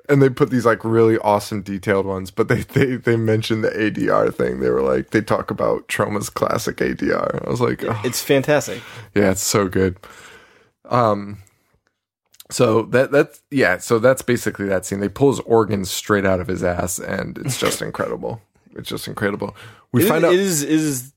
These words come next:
Speaker 2: the perfect way you would want a Troma movie to start.
Speaker 1: Oh, yeah.
Speaker 2: It's perfect.
Speaker 1: Yeah. Uh,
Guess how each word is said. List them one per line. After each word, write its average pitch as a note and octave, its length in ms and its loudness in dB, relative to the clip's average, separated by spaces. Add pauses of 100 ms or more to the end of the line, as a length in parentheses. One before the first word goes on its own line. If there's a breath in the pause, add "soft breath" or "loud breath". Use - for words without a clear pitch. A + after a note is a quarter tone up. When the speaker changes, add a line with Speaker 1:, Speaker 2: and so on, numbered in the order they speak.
(120)
Speaker 2:
the A#2+ 80 -6
perfect C3+ 480 0
way A2+ 300 -8
you A2+ 200 -14
would G#2+ 180 -2
want G#2+ 240 -4
a A2+ 80 -10
Troma A2 340 -8
movie A2 280 -14
to E2 100 -16
start. - 400 -16 (240)
Speaker 1:
Oh, C#3 160 6
yeah. G#2+ 260 -4 (220)
Speaker 2:
It's C3+ 80 -18
perfect. - 460 -12
Speaker 1:
Yeah. G#2+ 240 -2 (720 soft breath)
Uh, G#2+ 300 4